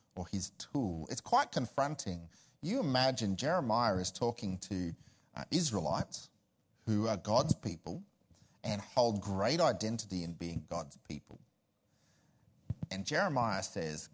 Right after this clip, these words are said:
"God is now calling Babylon his servant, not Israel his servant." Uh, how confronting that must be to have, to have that kind of language.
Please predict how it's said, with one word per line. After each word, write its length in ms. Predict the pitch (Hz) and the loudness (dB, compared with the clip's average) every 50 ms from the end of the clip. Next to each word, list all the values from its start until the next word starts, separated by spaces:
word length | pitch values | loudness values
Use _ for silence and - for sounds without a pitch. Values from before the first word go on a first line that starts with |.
| - | -4
"God 380 | - 117 113 135 160 175 180 156 | 0 4 6 6 6 6 4 2
is 240 | 120 92 98 92 98 | 0 -2 -4 -2 -2
now 240 | 101 98 92 92 90 - | -2 -2 -2 -4 -6 -6
calling 580 | - - 92 90 92 87 90 90 85 87 85 - _ _ _ | -4 -2 -2 -2 0 -2 -2 -4 -4 -6 -10 -14 _ _ _
Babylon 580 | - 101 107 120 131 131 104 92 85 80 76 73 73 | -2 0 0 2 2 2 2 2 0 -2 -4 -6 -10
his 140 | 82 80 - | -10 -10 -10
servant, 600 | - - - 76 69 69 - 67 65 - - - _ _ _ _ _ _ _ - _ _ _ - _ _ - | -10 -10 -8 -8 -8 -8 -10 -14 -14 -14 -16 -18 _ _ _ _ _ _ _ -20 _ _ _ -20 _ _ 0
not 200 | - 117 - - - | 2 2 2 0 -2
Israel 640 | - 135 165 180 151 127 104 98 87 80 71 65 73 - | 0 2 2 4 2 2 2 2 2 0 -2 -4 -8 -8
his 120 | 85 82 | -8 -8
servant." 440 | - - - 76 69 67 - 69 62 - _ - - - _ _ _ - | -8 -8 -8 -8 -8 -8 -10 -14 -16 -16 _ -20 -20 -20 _ _ _ -8
Uh, 100 | 90 80 | -6 -2
how 140 | - - 170 | 2 2 2
confronting 580 | 175 - 180 156 - - 202 220 233 - 202 147 | 4 4 0 0 2 0 0 0 0 -2 0 0
that 140 | 135 120 - | 0 0 0
must 260 | 117 110 101 - - | 0 -2 -2 -4 -2
be 160 | - 110 104 | 0 2 4
to 120 | 101 - 117 | 4 4 4
have, 240 | 123 131 127 113 - - - - _ | 4 2 2 2 -2 -8 -20 -12 _
to 100 | - - | -8 -6
have 300 | - - - 190 202 190 | -4 0 2 2 2 2
that 180 | 147 110 - - | 0 -4 -4 -4
kind 180 | - 139 127 120 | -2 0 2 2
of 120 | 117 117 | 2 2
language. 640 | 120 139 175 190 165 127 101 80 69 - - - | 2 2 2 2 2 2 0 0 -2 -6 -14 -16